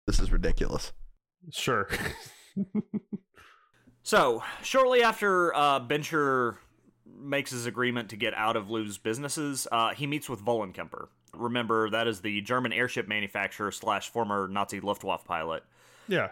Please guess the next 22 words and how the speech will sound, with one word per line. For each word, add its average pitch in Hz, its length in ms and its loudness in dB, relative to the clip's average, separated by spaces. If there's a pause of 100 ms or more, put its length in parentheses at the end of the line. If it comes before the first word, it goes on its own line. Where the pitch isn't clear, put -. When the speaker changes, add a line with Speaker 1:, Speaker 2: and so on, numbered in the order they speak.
Speaker 3:
Um, 110 480 2 (160)
Speaker 2:
Reformed 135 760 0
Nazi 98 600 -4 (180)
Luftwaffe 101 580 -8
pilot. - 380 -4 (360)
Speaker 3:
<laughs> 226 140 4 (1000)
Um, 131 500 6 (100)
so, 165 340 4
so 165 140 2
Bencher, 214 680 2 (100)
you 151 100 0
know, 131 140 2
all 240 340 6
along, 123 600 4 (360)
uh, 127 60 -10 (100)
Lou's 143 280 2
been 131 160 -2
like, 113 180 -2
"Yeah, 131 160 2
we 127 100 -4
got 123 200 -2
this, 127 260 -2